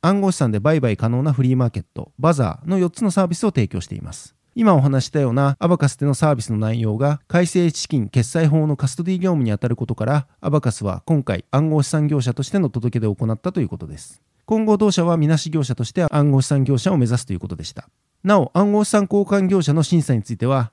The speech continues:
一年ほどかかる見込みということであり、その間にサービス内容や運営方針が変更される可能性があるため、今回事前の告知を行ったということです。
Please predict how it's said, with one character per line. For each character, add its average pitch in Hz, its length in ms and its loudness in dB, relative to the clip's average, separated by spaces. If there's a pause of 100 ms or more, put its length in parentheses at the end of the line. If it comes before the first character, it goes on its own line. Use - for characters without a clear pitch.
(120)
一 - 180 -6
年 190 140 4
ほ 160 140 2
ど 170 80 -2
か 170 100 2
か 170 120 0
る 123 80 0
見 104 100 0
込 131 100 -2
み 120 100 2
と - 80 -4
い 113 60 2
う 104 60 0
こ 120 100 -4
と 107 80 -8
で 98 140 -2
あ 101 40 -4
り、 131 220 -2
そ - 160 -4
の 196 80 2
間 190 240 2
に 196 140 2
サ 190 180 0
ー 170 40 0
ビ 147 60 0
ス 180 120 -2
内 165 220 2
容 110 180 0
や 123 260 -2
運 165 220 2
営 165 80 2
方 151 160 2
針 123 180 -2
が 120 100 0
変 170 200 2
更 185 160 -2
さ 190 120 -4
れ 180 80 -2
る 180 80 -4
可 175 120 0
能 175 120 -2
性 170 180 -2
が 175 100 -2
あ 170 40 2
る 165 60 -4
た 175 120 -2
め、 202 260 0
今 165 160 0
回 170 180 4
事 113 140 -4
前 139 80 4
の 139 120 2
告 - 220 -8
知 - 80 -6
を 139 80 0
行 110 120 -6
っ 107 120 -4
た 160 140 -12
と 160 80 -6
い - 20 -2
う 98 60 -6
こ 90 80 -10
と - 80 -16
で - 100 -16
す。 - 300 -20